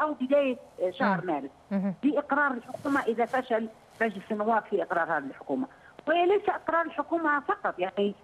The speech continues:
Speaker 1: لدينا العديد من الإشكاليات التي يجب أن يبت فيها مجلس
Speaker 2: مم.
Speaker 1: النواب، وإذا فشل يحال وفقاً للمادة الرابعة من خارطة الطريق إلى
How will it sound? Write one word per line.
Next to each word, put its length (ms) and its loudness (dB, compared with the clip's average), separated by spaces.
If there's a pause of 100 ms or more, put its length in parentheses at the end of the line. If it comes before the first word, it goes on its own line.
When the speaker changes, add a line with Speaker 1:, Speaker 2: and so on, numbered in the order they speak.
Speaker 1:
لدينا 440 2
العديد 380 2
من 140 2
الإشكاليات 540 2 (180)
التي 220 0
يجب 280 2 (160)
أن 220 2 (340)
يبت 260 2 (180)
فيها 400 4
مجلس 360 -2
Speaker 2:
مم. 160 2
Speaker 1:
النواب، 320 2 (360)
وإذا 280 2
فشل 480 0 (340)
يحال 340 0 (180)
وفقاً 420 -2
للمادة 480 2
الرابعة 560 -2 (300)
من 360 2
خارطة 480 -2
الطريق 420 -2 (180)
إلى 300 2